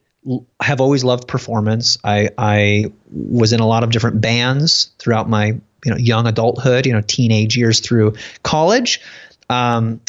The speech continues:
I was in a lot of plays as a kid 'cause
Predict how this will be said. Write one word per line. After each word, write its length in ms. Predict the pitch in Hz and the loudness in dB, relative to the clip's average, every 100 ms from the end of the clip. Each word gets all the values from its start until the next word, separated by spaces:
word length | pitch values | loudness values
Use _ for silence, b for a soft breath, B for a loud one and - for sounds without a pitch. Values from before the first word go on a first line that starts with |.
| - 113 | -8 -4
I 640 | 110 110 110 110 110 113 | 0 0 2 0 0 -2
was 140 | 123 120 | -2 0
in 80 | 127 | 2
a 40 | |
lot 140 | 120 | 0
of 100 | 117 - | -2 -2
plays 640 | 120 120 202 277 - - - | 0 0 0 0 -2 -2 -4
as 140 | 143 | -4
a 60 | 165 | -2
kid 280 | 175 202 | -2 0
'cause 320 | 190 123 110 | 2 2 0